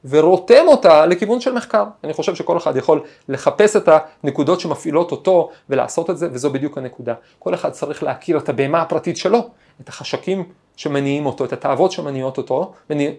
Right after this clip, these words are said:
ו-, ובמקום להילחם בהם, לרתום את הבהמה הזאת לדבר הנכון, לדבר המותר, המוסרי, היעיל, ובמילים, במילה אחת, במילים, בשתי מילים, למטרה טובה. ואז, אם קשה לנו לחפש את החמש דקות הללו שאנחנו רוצים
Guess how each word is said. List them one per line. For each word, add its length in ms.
ו-, 160
ובמקום 300
להילחם 500
בהם, 220
לרתום 540
את 100
הבהמה 360
הזאת 240
לדבר 280
הנכון, 320
לדבר 340
המותר, 440
המוסרי, 540
היעיל, 460
ובמילים, 1300
במילה 240
אחת, 400
במילים, 260
בשתי 200
מילים, 340
למטרה 380
טובה. 240
ואז, 520
אם 140
קשה 280
לנו 180
לחפש 480
את 80
החמש 300
דקות 340
הללו 260
שאנחנו 340
רוצים 340